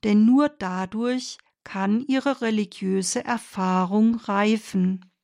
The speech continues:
Ich wiederhole, die lateinamerikanischen Bischöfe wünschen sich für ihre Gläubigen neben einer starken religiösen Erfahrung und einem hervorragenden Gemeinschaftsleben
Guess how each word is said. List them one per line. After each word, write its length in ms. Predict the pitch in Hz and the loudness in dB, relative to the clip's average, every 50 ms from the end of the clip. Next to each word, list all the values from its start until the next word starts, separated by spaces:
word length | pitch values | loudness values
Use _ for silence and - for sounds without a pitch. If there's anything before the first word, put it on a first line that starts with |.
| _ _ _ _ _ _ _ _ _ _ _ _ _ _ _ _ - - - - - - - - - _ _ | _ _ _ _ _ _ _ _ _ _ _ _ _ _ _ _ -20 -20 -20 -20 -20 -20 -20 -20 -20 _ _
Ich 180 | _ - - - | _ -16 -4 -2
wiederhole, 640 | 277 269 269 240 220 233 233 240 247 226 214 196 | 0 2 2 2 2 0 2 2 2 2 2 0
die 140 | 185 196 190 | 0 -4 -6
lateinamerikanischen 1500 | 185 190 190 185 - 185 190 190 196 202 220 214 214 220 220 - 214 - - 185 196 196 202 208 220 - - - 269 247 247 | -6 -6 -8 -8 -10 -8 -4 0 2 2 4 4 4 2 2 0 -6 -8 -6 -6 -4 0 0 0 0 0 0 2 2 2 2
Bischöfe 760 | 262 247 - - - 208 202 196 202 190 - - 202 185 175 180 | 2 -2 -2 -2 -2 0 0 0 -2 -4 -6 -6 -6 -4 -2 -2
wünschen 480 | 185 208 233 247 254 - - 277 277 | 2 4 4 4 2 2 2 2 2
sich 480 | 277 - 285 277 277 - - - - _ _ _ _ _ _ _ | 2 2 0 -2 -2 -4 -6 -14 -20 _ _ _ _ _ _ _
für 180 | _ - 240 | _ -10 -10
ihre 240 | 254 - - 277 269 | -8 -4 -2 -2 -2
Gläubigen 880 | - - - 214 208 214 220 226 - 226 202 - 202 190 190 196 - _ _ _ _ - - - - - - - - - _ _ _ _ _ _ - | -2 -2 -2 0 2 2 2 2 0 -2 -6 -4 -2 -2 -2 -4 -6 _ _ _ _ -20 -20 -20 -20 -20 -20 -20 -20 -20 _ _ _ _ _ _ 2
neben 360 | 220 220 226 226 196 208 214 | 4 4 4 4 2 0 -2
einer 440 | - 208 202 208 202 202 190 190 180 | -4 -4 -2 0 0 0 0 -2 -2
starken 800 | - - - - - 185 185 196 214 226 - - 285 294 294 277 | -4 -4 -4 -4 -4 -2 0 0 0 -2 -2 2 2 4 4 2
religiösen 880 | - - 233 233 226 214 - - - 214 220 233 240 - - - 269 294 | 0 -4 -4 -2 -2 -4 -4 -6 -4 -2 -2 0 0 0 0 0 -2 -2
Erfahrung 1000 | - 262 240 - - - 214 202 202 202 196 196 208 202 185 185 208 - - _ _ _ _ _ _ _ _ _ _ - - _ | -2 -6 -8 -8 -6 -4 -2 0 0 0 0 0 0 0 0 0 -2 -4 -10 _ _ _ _ _ _ _ _ _ _ -20 -14 _
und 240 | 254 208 - - | -4 -4 -4 -2
einem 280 | 233 214 220 220 226 208 | 0 2 4 4 4 2
hervorragenden 1120 | 196 185 196 185 - - - 220 240 254 247 262 262 262 262 262 285 277 269 262 269 269 269 | 2 0 -4 -6 -8 -8 -6 -2 -2 -2 0 0 0 0 0 0 0 0 0 2 2 0 0
Gemeinschaftsleben 1500 | 269 247 233 214 190 196 202 208 - - 185 180 - - - - - - 185 190 190 196 202 190 - 233 254 277 277 | 2 0 0 0 0 0 0 0 0 -2 -4 -8 -8 -10 -12 -12 -8 -6 -4 -4 -2 -2 -2 0 2 4 4 2 2